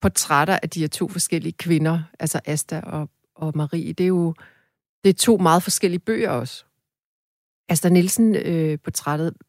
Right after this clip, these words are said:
øh, var meget dokumentarisk baseret. Der, der var en masse virkelige interviews, en masse virkelige samtaler, som indgik som en del af det her materiale,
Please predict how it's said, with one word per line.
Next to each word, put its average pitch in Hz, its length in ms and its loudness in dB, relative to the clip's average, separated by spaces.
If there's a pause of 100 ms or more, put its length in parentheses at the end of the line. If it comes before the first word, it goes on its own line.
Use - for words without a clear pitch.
(280)
øh, 175 60 0 (120)
var 160 200 0
meget 156 380 2
dokumentarisk 185 680 -2
baseret. 147 500 -8 (200)
Der, 175 160 0
der 170 140 -4
var 160 160 0
en 160 100 -2
masse 156 300 -2 (220)
virkelige 190 440 2
interviews, 143 580 -10
en 156 100 -6
masse 156 320 -4 (320)
virkelige 185 400 0
samtaler, 151 640 -6
som 156 300 -4 (200)
indgik 175 420 0
som 160 200 -6
en 143 80 -6
del 160 240 -4
af 160 80 -6
det 160 100 -6
her 151 80 -4
materiale, 143 600 -6